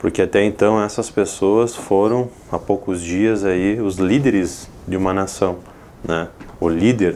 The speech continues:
de uma nação. Então isso reflete totalmente a nossa estrutura, né? O Ministério Público fala em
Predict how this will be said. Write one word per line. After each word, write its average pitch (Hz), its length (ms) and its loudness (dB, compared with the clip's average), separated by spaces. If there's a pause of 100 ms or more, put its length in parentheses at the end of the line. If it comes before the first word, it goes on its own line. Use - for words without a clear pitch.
de 87 100 -4
uma 85 160 0
nação. 85 440 -4 (840)
Então 92 180 2
isso 101 200 0
reflete 107 360 4
totalmente 110 520 2
a - 20 0
nossa 107 240 -2
estrutura, 120 680 2 (380)
né? 90 200 -6 (300)
O 98 60 -2
Ministério 107 460 4
Público 113 260 0
fala 113 300 4
em 104 300 0